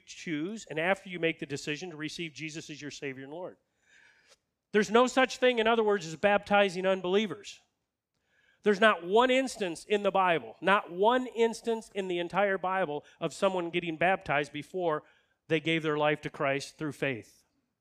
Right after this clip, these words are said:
It's not one. There's no such thing. There's not one instance in the Bible of an infant being baptized, because an infant doesn't understand that they need Jesus.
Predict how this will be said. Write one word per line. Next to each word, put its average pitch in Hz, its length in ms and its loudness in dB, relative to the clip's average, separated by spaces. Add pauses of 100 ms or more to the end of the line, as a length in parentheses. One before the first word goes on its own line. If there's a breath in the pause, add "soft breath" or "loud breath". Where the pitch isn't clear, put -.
(140)
It's - 100 -12
not 156 200 0
one. 156 240 -4 (640 soft breath)
There's 214 180 4
no 202 200 2
such 190 360 -2
thing. 180 280 -4
There's 170 200 -6
not 175 240 0
one 175 260 -2
instance 185 540 -8
in 170 80 -8
the 151 80 -6
Bible 147 340 -2
of 156 80 -2
an 160 120 -4
infant 175 340 -8
being 120 220 -10
baptized, 107 600 -18 (1120)
because 143 300 -6
an 143 80 -8
infant 160 360 -6
doesn't 135 280 -6
understand 135 540 -10
that 131 140 -12
they 131 180 -8
need 131 260 -14
Jesus. 131 580 -16